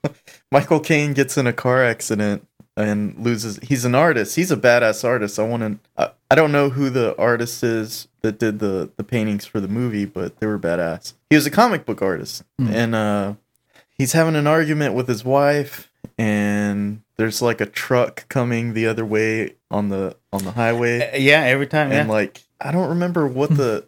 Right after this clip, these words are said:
Speaker 3: <laughs>
Speaker 1: what the situation was, but his hand was out the window, and it just got
Speaker 3: <laughs>
Speaker 1: clipped off.
Speaker 2: He was just airplaning it.
Speaker 1: And, uh, the
Speaker 3: Oops.
Speaker 1: whole movie was about his hand becoming evil and fucking up and ruining his life, basically.
Speaker 3: Ooh.
Speaker 2: Yeah.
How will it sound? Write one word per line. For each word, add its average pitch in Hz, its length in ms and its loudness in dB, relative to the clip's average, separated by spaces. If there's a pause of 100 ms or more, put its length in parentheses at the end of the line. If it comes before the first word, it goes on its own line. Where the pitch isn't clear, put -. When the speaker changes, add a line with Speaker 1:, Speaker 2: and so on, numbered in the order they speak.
Speaker 3:
<laughs> - 60 -20
Speaker 1:
what 139 220 -2
the 139 60 -2
situation 131 760 -2
was, 107 220 -2
but 107 160 -2
his 104 140 -4
hand 131 500 -2
was 110 200 -2
out 120 200 4
the 113 80 -2
window, 101 500 -2 (760)
and 113 140 2
it 104 120 0
just - 240 -2
got 110 200 6 (320)
Speaker 3:
<laughs> - 280 -10
Speaker 1:
clipped 165 400 2
off. 151 600 4
Speaker 2:
He 156 60 2
was 156 80 4
just 156 160 -2
airplaning 123 440 0
it. 139 160 -4 (100)
Speaker 1:
And, 120 260 4
uh, 117 60 2 (220)
the 135 120 2
Speaker 3:
Oops. 202 100 8
Speaker 1:
whole 170 160 8
movie 160 400 4
was 135 220 0
about 127 380 2
his 123 220 -4
hand 127 600 -2 (140)
becoming 123 520 0
evil 127 580 0
and 104 260 -2
fucking 120 460 -2
up 107 140 -4 (160)
and 104 260 -4
ruining 127 380 0
his 104 180 -4
life, 101 360 -2
basically. 180 400 2
Speaker 3:
Ooh. 143 40 0
Speaker 2:
Yeah. 101 360 -2